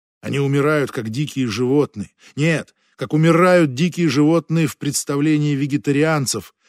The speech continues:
от ужасных болезней, раздирающих тело до последнего вздоха. Вот вам задачка.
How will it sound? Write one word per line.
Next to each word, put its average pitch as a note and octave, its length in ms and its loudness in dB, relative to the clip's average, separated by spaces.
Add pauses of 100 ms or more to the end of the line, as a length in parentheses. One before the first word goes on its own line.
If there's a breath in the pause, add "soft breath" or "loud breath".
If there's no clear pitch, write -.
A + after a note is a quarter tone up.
(100)
от G2+ 160 -12
ужасных A2 420 -6
болезней, D3+ 680 2 (180)
раздирающих A2+ 840 -4
тело D#3 420 0
до A#2+ 140 -6
последнего G#2 680 -8
вздоха. E2+ 560 -12 (1200)
Вот B2+ 220 -6
вам G#2+ 160 -8
задачка. G#2+ 560 -10